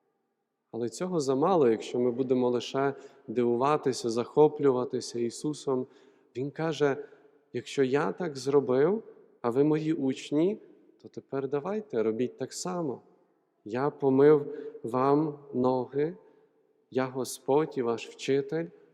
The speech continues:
а тепер ви зробіть так само". І вже дві тисячі років церква це проголошує,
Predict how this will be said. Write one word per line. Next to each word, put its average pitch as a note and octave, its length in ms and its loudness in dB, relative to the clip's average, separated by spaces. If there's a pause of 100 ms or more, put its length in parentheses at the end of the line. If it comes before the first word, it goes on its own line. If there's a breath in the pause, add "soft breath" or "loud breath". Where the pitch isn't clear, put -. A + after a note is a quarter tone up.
(140)
а - 80 -18
тепер B2 400 -6
ви E3 220 -2
зробіть A#2 460 -6
так - 200 -12
само". A2 380 -10 (600)
І A#2 80 -2
вже C3+ 180 4
дві D3 180 -2
тисячі E3+ 560 0
років C#3 540 4 (580 loud breath)
церква D3+ 760 2 (400)
це - 180 -2
проголошує, D3+ 1040 0